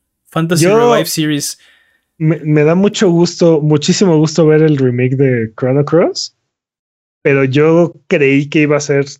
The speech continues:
Speaker 2: un remake un poco más
Speaker 1: Sí.
Speaker 2: choncho,
Speaker 1: Es un
Speaker 2: ¿no? O
Speaker 1: remaster,
Speaker 2: sea,
Speaker 1: es un remaster, no es un
Speaker 2: es
Speaker 1: remake.
Speaker 2: un remaster, exacto.
Speaker 1: Este, ah, y
Speaker 2: Yo,
Speaker 1: también
Speaker 2: yo creí que iba a
Speaker 1: vimos,
Speaker 2: ser un remake.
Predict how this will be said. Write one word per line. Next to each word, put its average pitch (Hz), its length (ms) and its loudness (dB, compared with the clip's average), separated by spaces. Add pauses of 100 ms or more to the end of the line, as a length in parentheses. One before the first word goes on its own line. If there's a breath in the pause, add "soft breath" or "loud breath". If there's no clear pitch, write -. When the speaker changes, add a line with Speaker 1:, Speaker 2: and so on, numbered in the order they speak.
(160)
Speaker 2:
un 151 180 -8
remake 135 420 -2
un 135 160 -6
poco 127 300 -8
más - 1000 -10 (640)
Speaker 1:
Sí. - 160 -12 (240)
Speaker 2:
choncho, 123 480 -2
Speaker 1:
Es 165 120 -4
un 175 100 0
Speaker 2:
¿no? 165 40 -2
O 143 40 -2
Speaker 1:
remaster, 135 340 -4
Speaker 2:
sea, 113 140 -8
Speaker 1:
es 165 120 -10
un 165 100 -4
remaster, 127 360 -10
no 127 60 -12
es - 120 -16
un 131 60 -12 (100)
Speaker 2:
es - 160 0
Speaker 1:
remake. 151 160 4
Speaker 2:
un 139 80 4
remaster, 127 400 -2
exacto. - 400 -6 (100)
Speaker 1:
Este, 147 600 -4
ah, 196 120 0
y 202 120 0
Speaker 2:
Yo, 139 80 2
Speaker 1:
también 170 180 2
Speaker 2:
yo 226 100 2
creí 202 160 0
que 185 60 -2
iba 180 80 0
a - 20 -2
Speaker 1:
vimos, 151 40 -4
Speaker 2:
ser 156 240 0
un 131 80 -4
remake. 113 240 -8